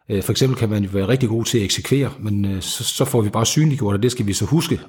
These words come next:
at fortsætte med at være. Men ellers kan man jo også godt gå ind og vurdere en kapabilitet,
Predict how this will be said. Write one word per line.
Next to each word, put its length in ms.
at 80
fortsætte 380
med 100
at 80
være. 160
Men 100
ellers 280
kan 200
man 120
jo 120
også 140
godt 160
gå 120
ind 80
og 80
vurdere 240
en 60
kapabilitet, 680